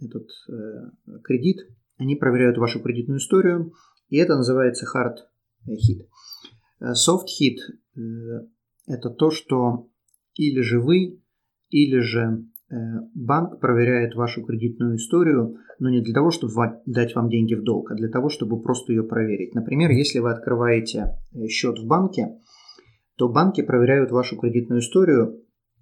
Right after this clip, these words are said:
По идее, они должны спрашивать у вас согласия, э,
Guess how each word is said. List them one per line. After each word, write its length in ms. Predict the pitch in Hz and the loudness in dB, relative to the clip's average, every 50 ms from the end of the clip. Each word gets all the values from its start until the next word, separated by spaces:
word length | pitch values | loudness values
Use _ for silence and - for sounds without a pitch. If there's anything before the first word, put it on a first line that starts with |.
| _ _ _ _ _ _ _ _ _ _ _ _ _ _ - _ | _ _ _ _ _ _ _ _ _ _ _ _ _ _ -20 _
По 120 | - 127 120 | -4 -4 -2
идее, 280 | 113 120 117 113 110 | 0 2 2 2 2
они 80 | 110 110 | 2 0
должны 280 | 113 117 117 113 120 - | -2 -2 -2 -4 -4 -6
спрашивать 500 | - - - 110 110 - - 117 - 117 | -4 -4 -4 -6 -4 -6 -8 -8 -6 -6
у 40 | |
вас 160 | 117 107 - - | -6 -6 -4 -4
согласия, 720 | 131 131 170 196 202 196 - - 127 120 117 117 - - _ _ _ _ _ _ | -2 2 2 2 2 2 0 -2 -2 -2 -2 -4 -6 -12 _ _ _ _ _ _
э, 40 | _ | _